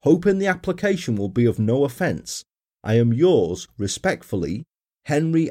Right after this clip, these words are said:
Albert Pierpoint, number fifty-three Fielden Street, off Oldham Road, Manchester." Now, apparently, that was all that was needed. No C V or long-winded interview bollocks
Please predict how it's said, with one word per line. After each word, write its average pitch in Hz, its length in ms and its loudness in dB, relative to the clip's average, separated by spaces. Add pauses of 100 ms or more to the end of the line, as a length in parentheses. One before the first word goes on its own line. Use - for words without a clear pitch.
Albert 120 480 -2
Pierpoint, - 680 -6 (360)
number 107 220 -2
fifty-three 190 640 -6
Fielden 175 540 -4
Street, 120 340 -2 (360)
off 160 220 -2
Oldham 180 440 2
Road, 117 320 2 (360)
Manchester." 95 760 -6 (2250)
Now, 123 140 6
apparently, 165 800 2
that 127 160 0
was 120 240 -2
all 135 220 4
that 131 100 -2
was 120 180 -2
needed. 165 500 -2 (200)
No 131 240 2
C 143 340 0
V 131 340 0
or 104 440 0
long-winded 120 1080 0
interview 110 540 -4
bollocks 117 500 -2